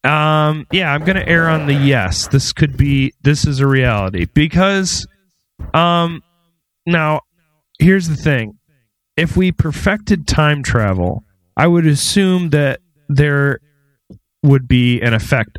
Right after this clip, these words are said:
of that. And if these, if I believed in time travel, this would seem like a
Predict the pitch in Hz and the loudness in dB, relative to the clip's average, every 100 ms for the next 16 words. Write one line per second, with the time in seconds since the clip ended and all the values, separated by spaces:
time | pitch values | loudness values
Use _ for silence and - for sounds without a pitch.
0 | - 117 113 92 92 - 139 139 - 156 | -2 0 0 0 -2 -2 0 0 0 0
1 | 165 151 - - 143 - - 143 143 135 | 0 -2 -8 -2 0 0 -4 -4 0 0
2 | 160 208 156 135 135 131 - 117 113 120 | 2 2 0 -2 -4 -2 0 0 0 0
3 | 113 110 113 143 175 - 160 135 - 175 | 0 0 -2 0 -2 0 -2 -2 -4 -2
4 | 175 147 135 | 0 0 0